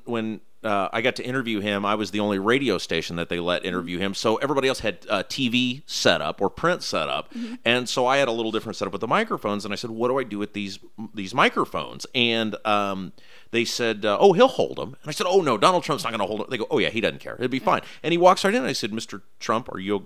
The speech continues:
Speaker 1: your sta-," I said, "Your staff." I said, "You'd hold this microphone." They go, "Oh, yeah, absolutely. Give it here." And he just sat down and started
Speaker 2: Uh-huh.
Speaker 1: going.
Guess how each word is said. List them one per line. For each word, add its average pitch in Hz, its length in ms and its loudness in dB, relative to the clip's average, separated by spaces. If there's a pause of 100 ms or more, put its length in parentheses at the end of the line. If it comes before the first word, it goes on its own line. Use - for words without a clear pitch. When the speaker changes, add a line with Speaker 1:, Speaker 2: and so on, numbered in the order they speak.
(100)
Speaker 1:
your 107 180 2
sta-," - 260 0
I 117 140 4
said, 98 200 -10
"Your 120 120 -6
staff." - 520 2
I 123 60 -2
said, 127 200 -2
"You'd 131 100 0
hold 127 160 0
this 143 80 -4
microphone." 160 220 0
They 127 80 -10
go, 165 80 -4
"Oh, 233 80 8
yeah, 85 180 2
absolutely. 98 380 -4
Give 135 140 2
it 85 40 -4
here." 78 140 -6
And 69 100 -10
he 104 60 -6
just 127 160 -4
sat 135 140 2
down 139 120 -2
and 127 80 -6
started 240 220 -4
Speaker 2:
Uh-huh. 160 80 -2
Speaker 1:
going. - 100 -12